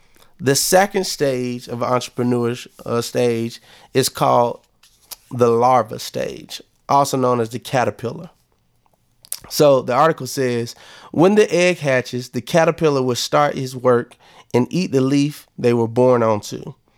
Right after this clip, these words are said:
This is really important because the mother butterfly needs to lay her eggs on the type of leaf the caterpillar will eat. Each caterpillar type likes only certain types of leaves.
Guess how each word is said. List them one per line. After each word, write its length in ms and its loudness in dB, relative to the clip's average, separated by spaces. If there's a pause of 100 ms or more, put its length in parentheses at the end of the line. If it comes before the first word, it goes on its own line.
(460)
This 180 2
is 120 -2
really 260 2
important 540 0
because 340 -2
the 100 -2
mother 320 2
butterfly 600 -2
needs 280 -2
to 120 -4
lay 280 0
her 200 0
eggs 560 -4 (260)
on 160 2
the 80 0
type 360 -2
of 100 -2
leaf 400 -2
the 80 -4
caterpillar 640 0
will 220 -4
eat. 260 -4 (460)
Each 240 0
caterpillar 680 0 (360)
type 420 0 (460)
likes 380 0
only 280 2
certain 400 0
types 380 -2
of 100 -6
leaves. 640 -4